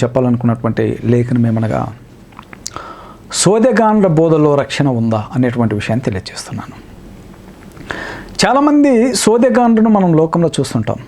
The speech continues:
సౌలు కూడా కర్ణపిశాసు దగ్గరికి వెళ్ళి సోదె చెప్పుకునేవాడు. ఈ సోదె చెప్పేటువంటి వాళ్ళని ధర్మశాస్త్ర ప్రకారం ఏం చేయాలంటే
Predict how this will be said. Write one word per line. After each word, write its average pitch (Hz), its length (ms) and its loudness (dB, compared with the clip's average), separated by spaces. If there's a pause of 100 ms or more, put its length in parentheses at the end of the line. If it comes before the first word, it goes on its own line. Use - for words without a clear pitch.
(560)
సౌలు 214 320 2
కూడా 220 200 2
కర్ణపిశాసు 170 760 0
దగ్గరికి 143 380 2
వెళ్ళి 135 360 2 (160)
సోదె 139 180 2
చెప్పుకునేవాడు. 113 760 -6 (800)
ఈ 233 120 4
సోదె 262 340 2
చెప్పేటువంటి 240 580 2
వాళ్ళని 208 600 4
ధర్మశాస్త్ర 208 680 0
ప్రకారం 185 460 2
ఏం 180 100 2
చేయాలంటే 170 840 0